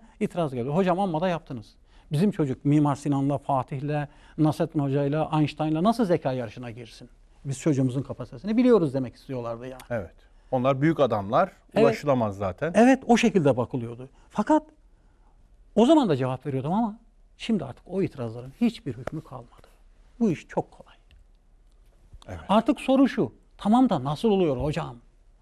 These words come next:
Speaker 1: Soru bu. Bunun, ya şurada bile, canlı yayında bile bunu yapabiliriz. Çok kolay.
Speaker 2: Çok kolay, tabii ki.
Speaker 1: Hodri meydan yani. Bu kadar rahat. Allah'a sığınarak söylüyorum.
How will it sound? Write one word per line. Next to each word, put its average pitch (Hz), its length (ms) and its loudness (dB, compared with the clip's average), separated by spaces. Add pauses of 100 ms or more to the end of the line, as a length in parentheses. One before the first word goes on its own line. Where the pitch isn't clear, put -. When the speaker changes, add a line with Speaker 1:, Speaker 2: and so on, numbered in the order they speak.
(120)
Speaker 1:
Soru 160 340 -2
bu. 120 140 -12 (440)
Bunun, 277 380 6 (320)
ya 175 80 0
şurada 330 380 6
bile, 185 120 4
canlı 185 260 6
yayında 370 300 6
bile 202 140 6
bunu 156 120 2
yapabiliriz. 123 540 -6
Çok 294 280 2
kolay. 107 240 -10 (160)
Speaker 2:
Çok - 220 -8
kolay, 85 200 -18 (300)
tabii 98 200 -12
ki. - 60 -20 (800)
Speaker 1:
Hodri 226 320 6
meydan 233 380 0
yani. 117 160 -8 (360)
Bu 185 100 0
kadar 120 340 -6
rahat. - 280 -20 (140)
Allah'a 147 260 -2
sığınarak 123 420 -6
söylüyorum. 123 460 -12